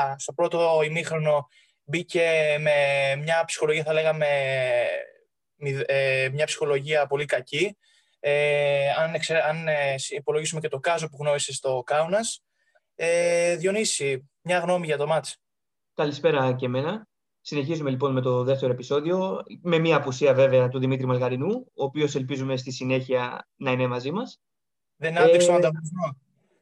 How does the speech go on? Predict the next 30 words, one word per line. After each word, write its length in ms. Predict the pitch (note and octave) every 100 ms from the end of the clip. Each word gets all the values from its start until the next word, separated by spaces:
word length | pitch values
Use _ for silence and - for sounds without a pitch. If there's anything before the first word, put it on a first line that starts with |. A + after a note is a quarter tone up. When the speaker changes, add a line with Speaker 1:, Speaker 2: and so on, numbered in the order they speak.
| _
Speaker 2:
ναι. 180 | E3+ E3+ D#3 - G#3 - - _ _ - F3 - -
Ε, 340 | D#3 D#3+ D#3 D#3 D3+ D3 - _
ξεκινάμε 400 | F3 D#3+ G3+ F#3+
από 100 | E3+
το 100 | E3
μάτς 140 | F3
του 60 | F3
Ολυμπιακού 240 | C#3+ C#3
με 60 | E3+
την 100 | C3+
Αρμάνι, 260 | E3+ A3
ο 40 | G#3
οποίος 340 | G3 F#3+ F3+
Ολυμπιακός, 540 | E3 D#3 D3+ E3+ D#3+ D#3+
όπως 240 | D#3+ D#3
μας 160 | C#3+ D#3
έχει 100 | D#3
συνηθίσει 280 | D3 C#3+ D#3
στα 100 | C#3
τελευταία 320 | C3 C3 C#3+
μάτς, 360 | C#3 C3+ - _
στο 260 | - C#3+
πρώτο, 840 | C3 D3 D#3 D#3 C#3+ C3+ C3 B2+ -
συ-, 240 | D#3 - D#3+
είχε 200 | F3 F3+
συνηθίσει 420 | D#3+ D3+ D3 E3
μάλλον 280 | D3 C#3 C3+
στο 160 | - E3
πρώτο 300 | D#3+ D#3 D3
δεκάλεπτο 600 | C3 C#3+ C#3+ - C3+